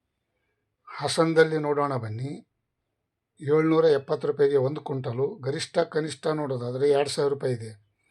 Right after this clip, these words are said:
ಮಧ್ಯಮ ಬೆಲೆ ನೋಡೋದಾದ್ರೆ ಸಾವಿರದ ಎಂಟುನೂರು ರೂಪಾಯಿ ಇದೆ, ಸಾವಿರದ ಏಳ್ನೂರ ಮೂವತ್ತು ರೂಪಾಯಿ ಇದೆ, ಸಾವಿರದ ಐದುನೂರು ರೂಪಾಯಿ ಇದೆ, ಸಾವಿರದ ಮುನ್ನೂರ ಇಪ್ಪತ್ತು ರೂಪಾಯಿ ಇದೆ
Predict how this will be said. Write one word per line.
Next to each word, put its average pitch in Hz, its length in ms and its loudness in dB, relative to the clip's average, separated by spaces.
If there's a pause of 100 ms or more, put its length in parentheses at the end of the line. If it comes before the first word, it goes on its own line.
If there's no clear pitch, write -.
(240)
ಮಧ್ಯಮ 156 360 2
ಬೆಲೆ 151 260 2
ನೋಡೋದಾದ್ರೆ 135 580 -4 (460)
ಸಾವಿರದ 143 420 2
ಎಂಟುನೂರು 143 540 -2
ರೂಪಾಯಿ 135 200 -2
ಇದೆ, 135 180 -4 (600)
ಸಾವಿರದ 139 300 2
ಏಳ್ನೂರ 143 580 2
ಮೂವತ್ತು 135 420 -4
ರೂಪಾಯಿ 131 240 -6
ಇದೆ, 127 200 -6 (520)
ಸಾವಿರದ 139 400 -2
ಐದುನೂರು 147 420 -4
ರೂಪಾಯಿ 127 240 -8
ಇದೆ, 135 340 -8 (440)
ಸಾವಿರದ 139 840 0 (680)
ಮುನ್ನೂರ 151 440 0 (1080)
ಇಪ್ಪತ್ತು 156 400 -4
ರೂಪಾಯಿ 131 220 -4
ಇದೆ 131 360 -6